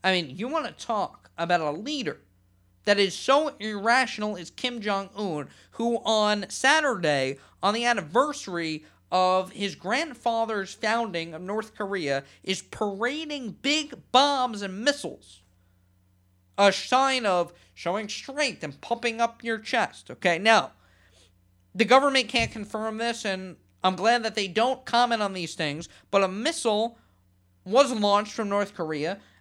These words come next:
in their celebration, a sickening celebration on Saturday.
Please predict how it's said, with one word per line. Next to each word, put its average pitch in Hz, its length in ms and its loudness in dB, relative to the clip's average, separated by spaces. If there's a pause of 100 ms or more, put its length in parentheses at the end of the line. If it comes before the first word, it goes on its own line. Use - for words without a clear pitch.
(200)
in 208 240 0
their 190 420 0
celebration, 190 920 2
a 165 100 -2
sickening 208 480 -2
celebration 165 840 -2
on 147 180 -4
Saturday. 160 500 0